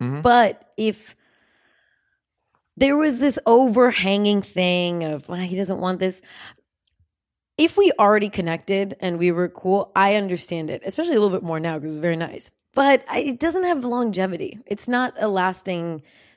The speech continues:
Speaker 2: situation to be in.
Speaker 1: But I don't, but
Speaker 2: So
Speaker 1: y-,
Speaker 2: when does
Speaker 1: but
Speaker 2: that
Speaker 1: you
Speaker 2: end? Does
Speaker 1: think
Speaker 2: it get
Speaker 1: that
Speaker 2: messy? You know what I
Speaker 1: it
Speaker 2: mean?
Speaker 1: doesn't have to get messy. The thing is, we'll be friends
Speaker 2: Yeah.
Speaker 1: forever. I remember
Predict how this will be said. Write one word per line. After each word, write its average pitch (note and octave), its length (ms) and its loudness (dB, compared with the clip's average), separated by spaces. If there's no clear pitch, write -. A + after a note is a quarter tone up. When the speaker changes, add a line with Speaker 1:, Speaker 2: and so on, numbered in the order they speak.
Speaker 2:
situation G3 840 -4
to D#3+ 100 -16
be D#3+ 200 -6
in. F2+ 100 -12
Speaker 1:
But D#3 200 -2
I C3+ 140 0
don't, E3 240 -2
but C3 300 -2
Speaker 2:
So - 180 2
Speaker 1:
y-, A#3 100 2
Speaker 2:
when D#4 120 6
does F4 120 4
Speaker 1:
but - 60 2
Speaker 2:
that C4 140 4
Speaker 1:
you F3 100 0
Speaker 2:
end? F#3 200 2
Does G#3+ 160 2
Speaker 1:
think G#3+ 160 2
Speaker 2:
it - 20 2
get B3 200 4
Speaker 1:
that G3+ 40 -4
Speaker 2:
messy? G#3 400 0
You C#4+ 220 -2
know C#4+ 60 0
what C#4+ 80 2
I - 20 2
Speaker 1:
it D4 40 0
Speaker 2:
mean? D4+ 100 -2
Speaker 1:
doesn't F#3+ 480 -2
have E3 300 -4
to E3+ 80 -6
get D3+ 180 -2
messy. C#3+ 440 -6
The C#3 160 -2
thing F3+ 320 -4
is, F#3 180 -4
we'll D3 400 0
be D#3+ 240 -2
friends D3 840 -4
Speaker 2:
Yeah. C#3 180 -12
Speaker 1:
forever. B2+ 840 -2
I A#2+ 80 0
remember F3+ 460 -2